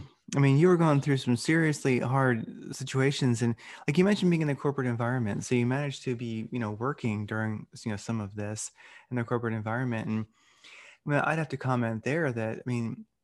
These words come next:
there's something that'll make the individual sick right there. I mean, being in the corporate environment, especially in I T, 'cause that's my, you know,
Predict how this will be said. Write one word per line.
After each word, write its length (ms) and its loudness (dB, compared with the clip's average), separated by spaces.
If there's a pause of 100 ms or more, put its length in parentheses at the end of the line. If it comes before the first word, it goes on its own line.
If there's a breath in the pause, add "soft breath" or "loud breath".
(120)
there's 440 -2
something 280 0
that'll 160 -4
make 220 -6
the 100 -6
individual 540 -6
sick 460 -8 (380 soft breath)
right 260 0
there. 440 0
I 20 -8
mean, 180 -2
being 180 0
in 80 0
the 80 -2
corporate 360 -4
environment, 520 -4
especially 380 -2
in 80 -4
I 140 -6
T, 220 -6
'cause 160 -10
that's 240 -4
my, 320 -2 (280)
you 100 -4
know, 240 -4